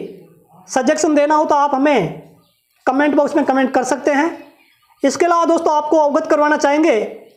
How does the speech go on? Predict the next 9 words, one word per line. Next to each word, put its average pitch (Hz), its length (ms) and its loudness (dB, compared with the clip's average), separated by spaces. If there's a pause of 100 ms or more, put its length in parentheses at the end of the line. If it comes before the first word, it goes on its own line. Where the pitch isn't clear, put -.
(500)
कि 302 80 2
आपको 302 800 0
हमारे 294 360 2
video 277 400 2
के 330 140 2
description 277 600 0
में, 190 380 -2
जी 247 140 2
हाँ, 330 360 -2